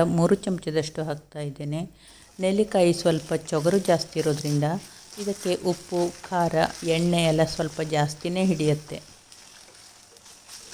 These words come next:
ಒಂದು ಅರ್ಧ ಚಮಚದಷ್ಟು ಅರಿಶಿನ ಪುಡಿಯನ್ನು ಸಹ ಹಾಕ್ಕೋಬೇಕು. ಎಲ್ಲವನ್ನು ಚೆನ್ನಾಗಿ ಮಿಕ್ಸ್ ಮಾಡಿಕೊಂಡು ಸಣ್ಣ ಉರಿನಲ್ಲಿ ನಾವು ಮಗುಚುತ್ತಾ ಇರಬೇಕಾಗತ್ತೆ.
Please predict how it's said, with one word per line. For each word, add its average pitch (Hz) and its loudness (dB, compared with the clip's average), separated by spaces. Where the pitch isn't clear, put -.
ಒಂದು 208 6
ಅರ್ಧ 180 6
ಚಮಚದಷ್ಟು 180 2
ಅರಿಶಿನ 180 0
ಪುಡಿಯನ್ನು 165 0
ಸಹ 160 2
ಹಾಕ್ಕೋಬೇಕು. 147 -2
ಎಲ್ಲವನ್ನು 196 6
ಚೆನ್ನಾಗಿ 180 4
ಮಿಕ್ಸ್ 160 0
ಮಾಡಿಕೊಂಡು 156 -2
ಸಣ್ಣ 175 0
ಉರಿನಲ್ಲಿ 156 6
ನಾವು 151 6
ಮಗುಚುತ್ತಾ 170 0
ಇರಬೇಕಾಗತ್ತೆ. 147 -6